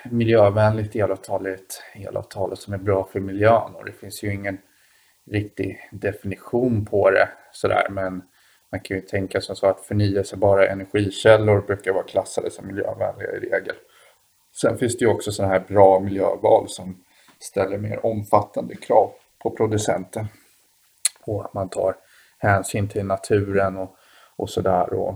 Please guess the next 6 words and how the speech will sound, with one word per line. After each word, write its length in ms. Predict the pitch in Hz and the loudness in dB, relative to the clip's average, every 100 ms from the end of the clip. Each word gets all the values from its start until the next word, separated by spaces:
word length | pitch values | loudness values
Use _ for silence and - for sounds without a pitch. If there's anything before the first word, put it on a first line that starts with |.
| 98 - | -10 -8
till 100 | 95 | -6
exempel 460 | - 95 - 98 | -4 -4 -4 -2
i 220 | 95 95 - _ _ _ | -2 -4 -8 _ _ _
vattenproduktion 1300 | - 101 - _ - 104 98 95 101 95 - 107 107 95 | 0 0 0 _ -2 0 0 -2 -4 -4 2 2 4 2
då, 260 | 95 - - | 2 0 -8
eh, 340 | 98 98 95 | -10 -10 -12